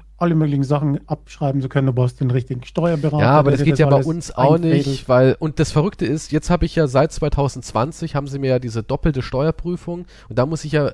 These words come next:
Speaker 2: nachweisen, für was ich alles Geld ausgebe. Da wollen die wirklich quasi meine Kontodaten offen haben. Also es funktioniert im Endeffekt so: ähm, meine Steuerberaterin bereitet das zwar alles auf, aber ich muss einen Jahres-,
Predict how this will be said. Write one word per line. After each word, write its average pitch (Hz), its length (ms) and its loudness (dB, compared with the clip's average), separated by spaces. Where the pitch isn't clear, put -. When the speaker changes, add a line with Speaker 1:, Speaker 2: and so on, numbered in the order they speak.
Speaker 2:
nachweisen, 123 800 0
für 113 260 -6
was 147 220 0
ich - 160 -12
alles 123 240 -4
Geld 120 240 0
ausgebe. 71 500 -10
Da 95 100 -6
wollen 127 140 2
die 131 140 -4
wirklich 175 420 -2
quasi 151 460 2
meine 131 220 -2
Kontodaten 180 920 -6
offen 185 500 -8
haben. 190 300 -2
Also 139 140 0
es 147 60 -6
funktioniert 180 300 -2
im 160 80 0
Endeffekt 143 380 -2
so: 233 220 -2
ähm, 139 380 2
meine 135 160 2
Steuerberaterin 143 960 4
bereitet 131 460 0
das 123 120 -4
zwar 104 140 0
alles 104 240 -2
auf, 180 260 -4
aber 139 160 -2
ich 123 180 -6
muss 180 440 -8
einen 117 80 -10
Jahres-, 165 460 4